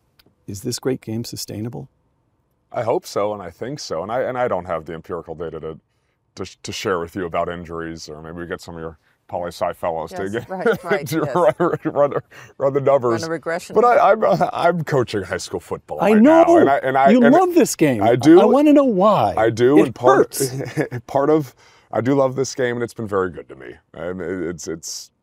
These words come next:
Speaker 2: it's given me a life in many ways that, that I could never have imagined. It's, it's incredible.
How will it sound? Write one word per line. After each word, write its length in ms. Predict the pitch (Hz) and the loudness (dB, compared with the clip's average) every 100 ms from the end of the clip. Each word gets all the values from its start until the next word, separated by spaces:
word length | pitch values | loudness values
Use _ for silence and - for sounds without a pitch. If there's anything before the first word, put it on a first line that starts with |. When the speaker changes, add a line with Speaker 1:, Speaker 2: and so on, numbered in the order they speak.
| _ | _
Speaker 2:
it's 400 | - - - _ - | -20 -20 -20 _ -8
given 200 | 113 110 | -6 -4
me 160 | 107 104 | -4 -4
a 80 | |
life 400 | 98 98 92 - | -2 -2 -2 -6
in 100 | 85 | -14
many 200 | 85 80 | -14 -14
ways 400 | 80 76 78 80 | -14 -12 -12 -12
that, 180 | 78 73 | -14 -16
that 180 | - 78 | -14 -14
I 80 | 82 | -12
could 140 | 101 | -12
never 280 | 98 104 104 | -8 -6 -6
have 80 | 98 | -6
imagined. 340 | 87 67 65 | -10 -12 -16
It's, 200 | 71 - | -18 -16
it's 280 | 65 78 - | -16 -16 -16
incredible. 600 | 85 - 87 82 71 67 | -18 -6 -6 -6 -12 -16